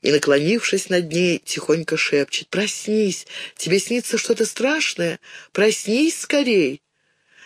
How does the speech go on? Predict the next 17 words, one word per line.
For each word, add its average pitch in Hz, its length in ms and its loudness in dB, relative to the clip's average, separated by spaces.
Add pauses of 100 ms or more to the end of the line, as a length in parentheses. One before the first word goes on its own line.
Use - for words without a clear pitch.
Динка 151 340 0
открывает 143 480 4
глаза, 143 560 2 (460)
и 170 260 0
белеющая 170 640 4
в - 40 -6
темноте 151 440 2
мышка 180 460 0
кажется 165 580 2 (320)
ей 175 400 4
слетевшим 190 960 2
ангелом, 170 800 4 (320)
собирающим 175 960 2
на 165 80 4
земле 165 460 4
души 165 480 0
умерших. 160 880 0